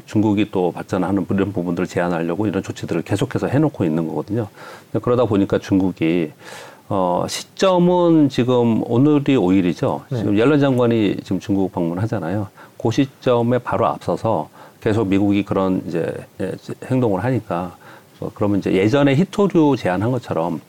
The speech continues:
Speaker 1: 어, 주요 반도체 또는 뭐 통신 또는 뭐 방위산업 이런 데 들어가는 광물의 수출을 제한하겠다, 이렇게 한 것이죠.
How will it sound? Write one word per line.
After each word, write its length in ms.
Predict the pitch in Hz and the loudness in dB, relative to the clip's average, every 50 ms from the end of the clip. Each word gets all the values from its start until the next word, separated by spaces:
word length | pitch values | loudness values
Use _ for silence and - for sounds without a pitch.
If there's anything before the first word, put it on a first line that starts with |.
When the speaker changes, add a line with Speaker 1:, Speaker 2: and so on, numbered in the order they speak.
| - - - - - - - | -20 -20 -20 -20 -20 -14 -8
Speaker 1:
어, 100 | - 92 | -6 -6
주요 580 | - - - 113 113 120 123 127 127 127 123 123 - - - - - | -6 -4 0 2 4 4 4 4 2 2 0 -2 -6 -12 -20 -16 -6
반도체 800 | - 101 98 98 98 87 - - - - - 107 95 90 82 - - - - | -2 0 2 2 2 0 -4 -8 -10 -4 -2 0 0 0 0 -2 -6 -8 -6
또는 240 | 104 95 98 101 104 | -4 -2 -2 0 0
뭐 160 | 95 85 - | 0 -2 -2
통신 840 | - - - 117 113 110 104 95 - - 113 104 98 90 85 82 78 - - - - - - - | -6 -4 -4 -2 0 0 -2 -2 -2 -2 0 0 0 0 0 -2 -4 -6 -10 -20 -20 -20 -18 -10
또는 200 | - 110 101 95 | -6 -4 -2 0
뭐 600 | 95 92 87 87 87 85 - - - - - - - - - | 0 0 0 0 -2 -2 -2 -4 -4 -6 -8 -10 -14 -12 -6
방위산업 540 | - - 101 104 98 107 95 90 85 85 92 | -2 0 0 2 2 0 0 0 0 0 0
이런 160 | 98 107 104 | 0 0 0
데 100 | 101 98 | 0 -2
들어가는 600 | - - - 92 90 90 87 87 90 110 131 127 | -2 -2 -2 -2 0 0 -2 0 0 0 -2 -2
광물의 720 | - - 92 82 90 87 87 87 85 82 82 82 104 120 123 | -4 -4 -2 0 0 0 0 0 0 0 0 0 0 0 -2
수출을 460 | 120 - 131 - - 113 117 131 147 143 | -2 -4 -8 -6 -4 -2 -2 -2 -2 -4
제한하겠다, 600 | - - - 90 92 90 90 101 - - 82 - - - - - - - - | -8 -10 -8 -6 -6 -6 -6 -8 -10 -10 -10 -10 -12 -16 -20 -20 -20 -10 -6
이렇게 240 | 120 117 - - - | -4 -4 -4 -4 -6
한 160 | 104 113 127 | -6 -4 -4
것이죠. 320 | 127 110 - - - - | -4 -6 -8 -12 -16 -20